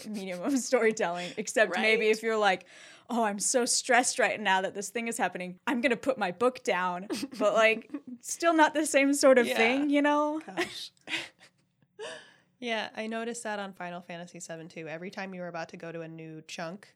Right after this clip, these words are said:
Speaker 1: they'd be like, "Is there anything you wanna do? 'Cause this is the time." And I'd, every time I wanted to be like, "Yeah, let's just turn around and go back to the city. It's fine.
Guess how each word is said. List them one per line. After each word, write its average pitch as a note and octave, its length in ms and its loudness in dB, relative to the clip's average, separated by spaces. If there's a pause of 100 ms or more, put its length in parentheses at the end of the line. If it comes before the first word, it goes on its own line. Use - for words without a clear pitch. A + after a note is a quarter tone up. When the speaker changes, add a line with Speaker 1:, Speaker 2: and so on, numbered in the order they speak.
(240)
Speaker 1:
they'd F3+ 140 -12
be F3 140 -10
like, E3+ 280 -14 (380)
"Is F#3 140 -10
there A3 140 0
anything C4 340 0
you C4+ 120 0
wanna C#4 220 0
do? E4+ 360 2
'Cause G#3 220 -4
this A3+ 160 -4
is D#4+ 100 -6
the E4+ 80 -6
time." F4+ 400 2
And C4 80 -2
I'd, G#3+ 160 -4 (120)
every G#3 340 -6
time F3+ 260 -10
I D#3 60 -10
wanted D3+ 220 -12
to E3 60 -14
be E3+ 100 -12
like, E3 200 -10 (440)
"Yeah, F#4 160 4
let's G4 200 -2
just A4+ 180 0
turn D4 200 0
around G3 160 -4
and F3+ 80 -8
go E3 100 -12
back D#3+ 220 -10
to - 80 -16
the - 100 -14
city. E3+ 280 -10
It's G#3 120 -12
fine. - 240 -20